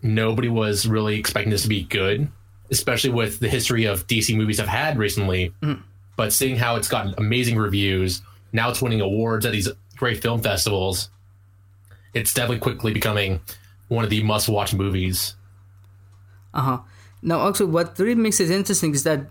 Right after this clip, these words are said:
Speaker 2: the last previous winners were actually Roma and The Shape of Water. Now, Roma got, now they both won an Oscar, and the big thing was The Shape of Water won the Best Picture.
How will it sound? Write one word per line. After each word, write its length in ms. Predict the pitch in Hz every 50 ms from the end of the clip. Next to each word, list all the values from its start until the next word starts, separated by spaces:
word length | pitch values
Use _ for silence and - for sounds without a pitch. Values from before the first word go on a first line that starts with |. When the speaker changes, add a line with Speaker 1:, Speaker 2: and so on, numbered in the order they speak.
| - - -
Speaker 2:
the 280 | - 160 143 156 151
last 440 | 160 180 196 202 196 - - 156 -
previous 320 | - 180 175 165 180 147 143
winners 360 | 151 160 165 170 160 - -
were 200 | 135 143 147 139
actually 320 | - 151 151 - - 151 135
Roma 380 | 131 131 147 160 165 170 165
and 160 | 151 139 135 127
The 60 | 131
Shape 260 | 123 - 160 151 143
of 140 | 135 - - 147
Water. 440 | 143 143 139 127 127 120 117 113 - - - - - - - - - - -
Now, 160 | 143 135 135
Roma 280 | 147 180 202 208 208 190
got, 280 | 156 160 156 156 160 - 143 - - - -
now 180 | - 156 147 156
they 180 | 147 - 202
both 240 | 185 214 247 240 -
won 200 | 190 175 170 165
an 60 | 156
Oscar, 280 | 160 170 170 - - 156
and 280 | 143 135 139 139 135 - - -
the 100 | - 143
big 180 | 135 147 185 185
thing 160 | - 202 165 139
was 160 | 135 123 -
The 60 | 123
Shape 180 | - - 165 147
of 40 |
Water 220 | 160 170 160 165 147
won 220 | 143 147 151 151
the 80 | 139 127
Best 280 | 127 151 127 - -
Picture. 400 | - 156 143 - - 131 113 117